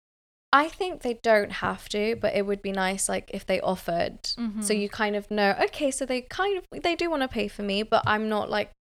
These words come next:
Speaker 1: you know, I'm gonna pay for myself.
Speaker 2: Yeah.
Speaker 1: Let's fifty fifty it.
Speaker 2: See, me, I don't, I don't care if the guy doesn't ask. I think I would, if he said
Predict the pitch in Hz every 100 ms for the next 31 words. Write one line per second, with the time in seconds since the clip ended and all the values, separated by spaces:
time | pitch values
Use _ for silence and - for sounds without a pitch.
0 | _ _ _ 240 226 202 - - 208 208
1 | 208 202 208 196 196 190 180 190 185 175
2 | 202 - - 233 214 - - - - 196
3 | 185 190 190 - - - - - _ _
4 | - - - - - 294 277 277 285 -
5 | 233 254 277 277 262 - _ _ - 233
6 | 226 214 - - - 190 - - - 214
7 | - 208 196 196 190 208 196 190 - 185
8 | 220 - - 233 285 269 - _ _ _
9 | _ 247 269 311 - 240 311 -